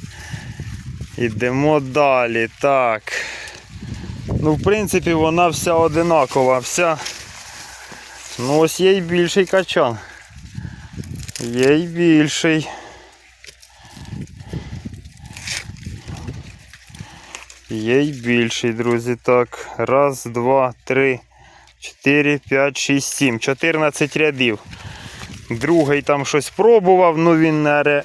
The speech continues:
не реалізувався. Це взагалі щось непонятне. Так, так, так, так. Так, недогони. На недогонах взагалі це,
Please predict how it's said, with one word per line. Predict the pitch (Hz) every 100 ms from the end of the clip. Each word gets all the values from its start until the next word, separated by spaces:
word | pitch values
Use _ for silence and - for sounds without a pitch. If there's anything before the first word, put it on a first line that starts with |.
| 139
не | 147 175
реалізувався. | 160 156 151 151 143 156 139 127 117 - 131 - - - - - - - -
Це | - 151 151
взагалі | 135 127 143 143 160 208
щось | - 180 -
непонятне. | 170 170 170 165 156 147 156 143 - - - - - - - - - - - - - - - - - -
Так, | 156 139 123 117 - - - - - -
так, | 139 127 - -
так, | 131 127
так. | - 165 139 - - - - - - - - - - - - - -
Так, | 156 135 120 - - - -
недогони. | 131 135 127 143 135 147 214 214 196 196 170
На | 160 139
недогонах | 139 139 151 143 165 151 139 131 - - - - - - -
взагалі | 123 120 147 143 156 175 208
це, | 190 165 151